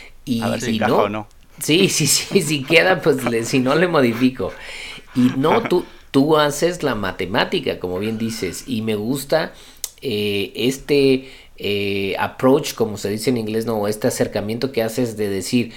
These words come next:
Speaker 1: bueno, yo quiero hacer un techo de tal manera o quiero hacer como
Speaker 2: Mm.
Speaker 1: X cosa en específico y sobre eso luego voy creando algo alrededor.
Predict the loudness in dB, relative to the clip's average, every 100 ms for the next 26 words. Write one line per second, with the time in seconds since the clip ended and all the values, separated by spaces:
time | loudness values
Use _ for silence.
0 | -18 -4 -2 -2 -6 -12 -2 0 0 -2
1 | 0 2 4 4 2 0 0 0 2 0
2 | 0 -2 -4 -4 -6 -4 0 2 0 -2
3 | -4 0 2 0 0 -2 -2 -6 -6 -10
4 | 0 2 2 -2 -6 -4 -2 0 2 0
5 | 0 -6 -10 -8 -6 -6 0 0 2 0
6 | 0 0 2 2 2 0 -2 2 0 0
7 | -4 -2 0 0 -2 -2 -4 -6 -10